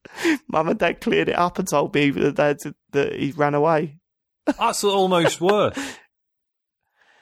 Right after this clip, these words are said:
Speaker 1: Well, no, because I was kinda like, I was sitting there going, "Oh, I hope Stuffy comes back one day," not
Speaker 2: They
Speaker 1: knowing that his
Speaker 2: never would.
Speaker 1: entrails were in
Speaker 2: That's
Speaker 1: the bin.
Speaker 2: awful.
Speaker 1: <laughs> Uh, I know. Uh,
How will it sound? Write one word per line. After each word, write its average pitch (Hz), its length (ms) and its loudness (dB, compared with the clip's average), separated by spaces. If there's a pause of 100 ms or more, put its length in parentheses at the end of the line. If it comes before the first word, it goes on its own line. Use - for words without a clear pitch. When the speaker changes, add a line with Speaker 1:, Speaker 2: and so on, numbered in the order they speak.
(300)
Speaker 1:
Well, 277 460 0
no, 254 300 0
because 190 300 -2
I 214 60 2
was 190 120 -4
kinda 202 240 -2
like, 190 280 0 (160)
I 180 100 0
was 175 140 -4
sitting 170 200 0
there 165 80 0
going, 175 240 -2
"Oh, 269 320 -6
I - 20 -8
hope 247 200 -4
Stuffy - 320 -8
comes 123 260 -8
back - 220 -4
one 131 200 -2
day," 143 360 -2
not 151 140 -2
Speaker 2:
They - 60 -6
Speaker 1:
knowing 302 220 4
that - 120 4
his 285 120 2
Speaker 2:
never 330 120 4
would. 415 60 4
Speaker 1:
entrails 127 320 0
were 147 80 -2
in - 80 2
Speaker 2:
That's 240 60 2
Speaker 1:
the 302 120 2
bin. 349 220 4
Speaker 2:
awful. 226 320 -2 (240)
Speaker 1:
<laughs> - 500 -4 (540)
Uh, 143 440 4 (120)
I 139 100 0
know. - 720 -6
Uh, 117 200 -4